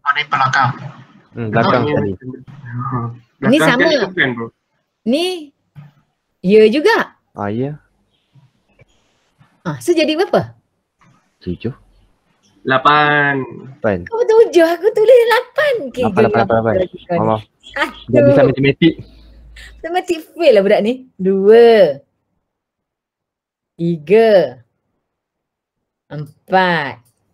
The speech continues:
Speaker 4: Ni pun sama dengan empat ni. Ni empat juga.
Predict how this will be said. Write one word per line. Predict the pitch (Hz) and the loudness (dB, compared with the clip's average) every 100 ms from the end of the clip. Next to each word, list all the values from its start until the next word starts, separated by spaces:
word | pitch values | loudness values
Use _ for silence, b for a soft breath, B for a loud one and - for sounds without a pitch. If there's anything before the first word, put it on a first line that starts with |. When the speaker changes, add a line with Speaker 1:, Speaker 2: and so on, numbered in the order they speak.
| 160 | -2
Speaker 4:
Ni | 208 | 0
pun | 226 170 170 | 2 0 0
sama | 165 180 196 185 165 | -2 0 0 0 0
dengan | 160 156 160 | -4 -8 -4
empat | 185 - | -4 -2
ni. | 190 170 143 117 _ _ _ | -2 -2 -4 -12 _ _ _
Ni | 165 196 | -4 -4
empat | 180 170 | -2 -4
juga. | 160 190 190 156 | -2 0 2 0